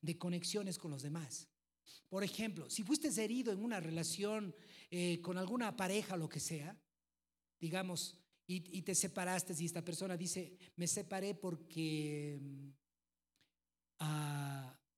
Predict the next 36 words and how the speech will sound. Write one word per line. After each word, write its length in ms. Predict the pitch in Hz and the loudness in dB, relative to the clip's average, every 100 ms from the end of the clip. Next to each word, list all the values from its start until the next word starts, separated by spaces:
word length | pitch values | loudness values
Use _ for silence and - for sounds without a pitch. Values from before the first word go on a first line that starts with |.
| _ _ _ _ _ _ _ _ _ _ _ | _ _ _ _ _ _ _ _ _ _ _
reconozco", 640 | 147 175 196 196 208 - 151 | -6 -2 0 0 0 0 0
dice, 340 | 143 156 - - | 0 -2 -4 -4
"porque 260 | - 151 | -2 -2
han 140 | 123 127 | -4 -6
pasado 380 | - - 160 | -2 2 4
así, 360 | 160 196 196 175 | 2 0 -4 -6
yo 140 | 170 196 | 2 4
era 120 | 180 | 4
muy 160 | 170 175 | 2 0
controlador, 600 | 160 143 135 127 110 - - _ _ _ _ _ | 0 -2 -4 -6 -8 -14 -18 _ _ _ _ _
controlaba 520 | 185 165 175 170 160 | -6 0 2 2 2
la 100 | 143 | -2
relación. 480 | 131 131 127 135 - _ _ _ _ _ _ _ _ _ _ _ _ _ _ | -2 -4 -4 -6 -10 _ _ _ _ _ _ _ _ _ _ _ _ _ _
Tengo 300 | 185 190 175 | -4 0 0
veintiocho 500 | 156 160 185 185 185 | 2 0 0 0 0
años 340 | 175 180 175 160 | 0 0 -2 -2
y 60 | |
ya 140 | 147 165 | 0 -2
estoy 220 | 160 180 | 0 -2
divorciado 680 | 160 165 160 170 160 156 139 | 0 -2 -2 -2 -4 -4 -4
y 260 | 131 120 - _ _ | -6 -10 -18 _ _
sí, 320 | - - 143 131 | -8 -2 -2 -2
fue 200 | - 170 | -2 -4
porque 260 | 165 - | -4 -2
yo 60 | 160 | 0
le 140 | 151 | 0
controlaba 480 | 151 139 147 151 143 | -2 -6 -4 -2 -2
mucho 520 | 143 160 165 170 165 165 - - | -2 -2 -2 -4 -6 -8 -20 -12
y 120 | 147 - | -10 -6
le 120 | 147 139 | -4 2
celaba 400 | - 160 156 147 | 4 4 0 -2
mucho 560 | 151 165 - 160 156 | -2 -2 -4 -4 -2
y 100 | 156 | -2
por 200 | 147 147 | -2 -4
eso 180 | 151 - | -4 -4
ya 420 | 143 143 143 135 | -6 -6 -8 -10